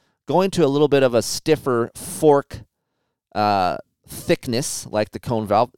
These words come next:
doesn't hurt it as bad as if you did it, put it on a K T M. So it actually helped cornering for me going to this cone valve fork. It helped pitching. So overall, I've been putting a lot of time on this setting, and I've enjoyed it. Now, I hopped on the S R at Glen Helen,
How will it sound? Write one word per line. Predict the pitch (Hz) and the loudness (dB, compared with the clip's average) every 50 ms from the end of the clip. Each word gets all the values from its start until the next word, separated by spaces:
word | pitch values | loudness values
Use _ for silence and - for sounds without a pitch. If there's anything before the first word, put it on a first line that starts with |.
| 101 95 | -20 -2
doesn't | - 135 147 151 170 131 | 2 2 2 2 0 -6
hurt | 98 - - - 165 175 143 | -8 -10 -4 -2 0 2 2
it | 123 - - | 0 -2 0
as | 110 107 104 101 | -2 -2 -2 0
bad | 95 117 117 117 113 | 0 2 2 2 0
as | 110 | -2
if | 107 101 110 | -8 -10 -10
you | 107 107 | -12 -4
did | 98 120 113 | -4 -4 -4
it, | 113 101 - | -4 -6 -6
put | - 123 120 | -4 -4 -2
it | 110 | -2
on | 110 104 | -2 -4
a | 98 | -4
K | - - 107 | -6 -8 -10
T | 95 - 113 | -8 -6 -6
M. | 117 110 85 | -6 -6 -6
So | - - - 151 139 127 - _ _ _ _ _ _ _ | -6 0 4 4 4 4 2 _ _ _ _ _ _ _
it | 113 135 | 2 2
actually | 165 185 - - 180 156 | 2 2 2 0 -2 -2
helped | 131 147 160 165 - - - | 2 2 2 2 2 -2 -12
cornering | - - 156 151 151 147 147 139 131 | -6 -2 0 0 2 0 -2 -2 -4
for | 117 - 135 123 | -6 -6 -6 -4
me | 123 131 127 | -4 -4 -4
going | 123 113 120 120 123 123 | -2 0 2 2 2 0
to | 113 | -2
this | 110 110 - | -2 -4 -4
cone | - - 123 113 113 110 | -4 -4 -4 -4 -2 0
valve | 104 98 95 - | 0 0 0 0
fork. | - 147 147 143 143 - - _ _ _ _ _ _ _ _ _ _ | 2 2 4 4 2 0 -4 _ _ _ _ _ _ _ _ _ _
It | - 98 107 | -8 -6 -4
helped | 104 120 117 113 - _ - - | 0 2 2 2 2 _ -14 -10
pitching. | _ - 160 165 - - 160 156 147 143 143 139 - _ _ _ _ _ _ _ _ | _ -2 -2 -2 -2 -2 -4 -4 -4 -4 -8 -12 -14 _ _ _ _ _ _ _ _
So | _ - 147 147 135 - - _ _ | _ 4 6 6 6 4 2 _ _
overall, | - 165 208 208 214 202 180 156 147 | 2 4 4 4 6 6 6 6 6
I've | 147 | 6
been | - 135 127 - _ | 2 0 -2 -2 _
putting | - 160 151 143 127 | 0 0 0 2 -2
a | 113 | -2
lot | 107 117 123 135 135 | 2 2 4 4 4
of | 131 - | 2 -2
time | - 131 123 117 117 113 - | -4 -2 0 0 0 0 0
on | - 107 110 113 | -2 -2 -2 -2
this | 110 104 - | -2 -4 -4
setting, | - - 123 117 113 113 107 | -2 0 0 0 2 0 -2
and | 95 101 98 | -4 -4 -4
I've | 95 95 | -4 -4
enjoyed | 98 92 87 82 107 101 95 82 | -4 -6 -2 0 2 2 2 0
it. | - - | -2 -6
Now, | 98 110 113 113 | -4 0 0 0
I | 110 101 | 0 0
hopped | - - 185 208 - - | 0 2 2 2 4 2
on | 180 156 | 0 2
the | 147 135 - | 2 0 0
S | - 131 127 - - | 0 -2 0 2 4
R | 135 127 123 | 4 4 4
at | 113 | 2
Glen | 98 113 117 110 | 0 -6 -6 -4
Helen, | 107 110 104 101 104 104 104 | -4 -4 -4 -2 -4 -4 -6